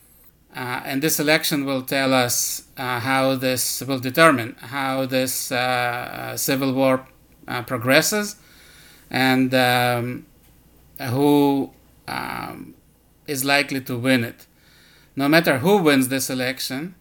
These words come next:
and of course I fervently hope that this will be President Trump, uh, the war will not be over. This is not eighteen sixty-four,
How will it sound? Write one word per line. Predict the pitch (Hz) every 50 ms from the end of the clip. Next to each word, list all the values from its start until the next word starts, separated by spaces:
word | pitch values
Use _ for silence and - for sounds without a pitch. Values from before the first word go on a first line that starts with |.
| _ _ _ _ _ _ _ _ -
and | 123 120
of | 131 123 -
course | - 139 143 143 135
I | 139 131
fervently | 123 - 151 139 139 139 139 135 127 135 135
hope | 123 135 135 135 135 135 135
that | - 139 131 123
this | 135 135 127 -
will | 135 123
be | 120 131
President | 127 - 139 131 131 123 123 120 113 113
Trump, | - - 190 190 156 135 135 151 - - - _ _ _ _ - - - - _ _ _ _ _ _ _ _ _ _ _ _ _ _ _ _ _
uh, | - 147 143 143 139 135
the | 131 143
war | 139 156 175 175 170 165 156 151
will | 143 147 143
not | 135 139 139 135 131
be | 135 131
over. | 123 117 110 104 - - - _ _ _ _ _ - -
This | - - 123 160 165 165
is | 170 147 143
not | 143 147 151 151 151 151 147 - 156
eighteen | 147 147 135 - 147 131 131
sixty-four, | 131 - 147 131 - - - 131 120 - - 180 180 180 170 151 147 139 135 135 143 147 -